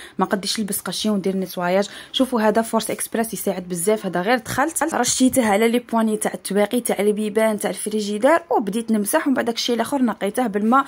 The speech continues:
آه، بالرغوه والجافيل. الماعين غسلتهم كاع، اوغوزمون ما كاش كاين بزاف، غسلت، كان كاين غير شويه. هادوك اللي راكم تشوفوا فيهم هادوك هما الماعين،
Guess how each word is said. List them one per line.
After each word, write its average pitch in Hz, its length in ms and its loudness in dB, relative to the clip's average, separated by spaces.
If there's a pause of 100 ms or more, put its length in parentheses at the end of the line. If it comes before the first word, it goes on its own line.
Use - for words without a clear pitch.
(360)
آه، 202 120 6
بالرغوه 254 400 4
والجافيل. 190 480 2
الماعين 190 360 2
غسلتهم 180 520 -4
كاع، 190 260 4
اوغوزمون 180 360 0
ما 175 60 -2
كاش 202 200 -2
كاين 175 240 0
بزاف، 170 400 0
غسلت، - 300 -8
كان 175 280 -4
كاين 165 260 0
غير 214 120 -2
شويه. 214 220 0
هادوك 220 180 -2
اللي 226 100 4
راكم 240 180 0
تشوفوا 214 220 -8
فيهم 233 240 0
هادوك 214 240 0
هما 214 140 2
الماعين، 185 440 0